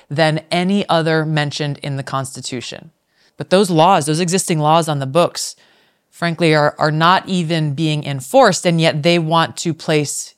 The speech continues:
even more restrictions on us. Now, the scorn and mockery that's become common amongst this condescending, self-serving Democratic elite,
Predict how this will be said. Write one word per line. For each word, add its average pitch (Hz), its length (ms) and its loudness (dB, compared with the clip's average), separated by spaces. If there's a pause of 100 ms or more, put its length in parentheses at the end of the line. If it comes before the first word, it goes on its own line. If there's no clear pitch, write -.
even 151 240 -4
more 160 340 0
restrictions - 880 -8 (200)
on 135 200 -2
us. - 460 -8 (1400)
Now, 151 60 -6
the 151 120 -2
scorn 220 440 2
and 208 180 4
mockery 165 560 2
that's 147 220 -2
become 156 640 -2 (480)
common 202 520 2
amongst 156 420 0
this - 340 -2 (220)
condescending, 165 1160 2 (160)
self-serving 170 760 0
Democratic 147 640 0
elite, 160 600 -2